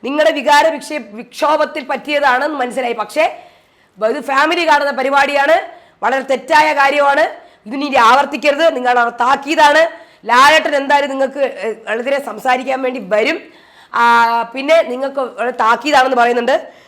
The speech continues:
ആ, പിന്നെ ഇനി പറഞ്ഞു കഴിഞ്ഞാൽ നേരെ നടപടിയാണെന്നാണ് പറഞ്ഞത്. ആര്? ബിഗ് ബോസ്. ഓക്കെ, ആ, ഇനി അടുത്തത് ജയിൽ നോമിനേഷൻ. ബിഗ് ബോസ്, നിങ്ങൾ കൂട്ടം കൂട്ടമായി കുറേ കാര്യങ്ങളൊക്കെ തീരുമാനിച്ച് വെച്ചിട്ടുണ്ടാവും, അല്ലാതെ വ്യക്തിഗതമായും തീരുമാനിച്ച് വെച്ചിട്ടുണ്ടാവും.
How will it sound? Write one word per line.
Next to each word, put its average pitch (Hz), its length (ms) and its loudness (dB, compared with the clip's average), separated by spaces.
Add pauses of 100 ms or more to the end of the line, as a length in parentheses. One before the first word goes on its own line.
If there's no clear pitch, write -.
(140)
ആ, 190 300 0
പിന്നെ 277 280 -8
ഇനി 320 280 -2
പറഞ്ഞു 277 200 0
കഴിഞ്ഞാൽ 285 220 0
നേരെ 262 260 0
നടപടിയാണെന്നാണ് 226 800 0
പറഞ്ഞത്. 190 280 -4
ആര്? 208 460 -2 (320)
ബിഗ് 190 140 -6
ബോസ്. 170 320 -12 (380)
ഓക്കെ, 285 340 2 (580)
ആ, 190 80 -10
ഇനി 294 340 -4
അടുത്തത് 208 420 0 (1900)
ജയിൽ 302 340 2
നോമിനേഷൻ. 220 460 -2 (440)
ബിഗ് 202 260 -10
ബോസ്, 233 340 0 (240)
നിങ്ങൾ 269 220 -2
കൂട്ടം 320 400 -2
കൂട്ടമായി 370 360 2
കുറേ 349 220 2
കാര്യങ്ങളൊക്കെ 349 440 0
തീരുമാനിച്ച് 330 440 -4
വെച്ചിട്ടുണ്ടാവും, 233 500 0 (360)
അല്ലാതെ 359 340 2
വ്യക്തിഗതമായും 359 680 0
തീരുമാനിച്ച് 285 340 -4
വെച്ചിട്ടുണ്ടാവും. 214 500 -2